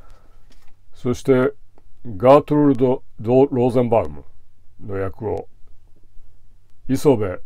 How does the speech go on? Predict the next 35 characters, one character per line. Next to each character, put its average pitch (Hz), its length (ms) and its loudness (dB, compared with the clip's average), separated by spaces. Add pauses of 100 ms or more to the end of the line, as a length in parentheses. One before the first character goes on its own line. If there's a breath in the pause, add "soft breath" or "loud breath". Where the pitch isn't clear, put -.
(360)
雅 110 340 0
子 98 100 -8
さ 87 160 -8
ん 80 100 -10
が 82 240 -6
演 90 140 -8
じ 76 100 -10
ま 80 100 -10
し - 80 -8
た。 - 300 -16 (1080)
ガ 113 180 4
ー 120 40 -2
ト - 80 -4
ル 120 100 0
ー 98 40 -6
ド 95 100 -4
は 87 240 -4 (400)
ピ 120 160 0
ア 117 80 4
ノ 107 80 0
を 101 260 -4 (400)
弾 - 120 -14
き - 120 -8
ま 82 120 -10
す。 - 260 -14 (540)
そ - 180 -6
し - 100 -8
て、 135 240 4 (2500)
ジ 104 120 -4
ョ 139 120 10
ゼ 95 140 -4
フ - 260 -10 (400)
の 110 260 0 (480)
母 107 340 0
親 107 300 2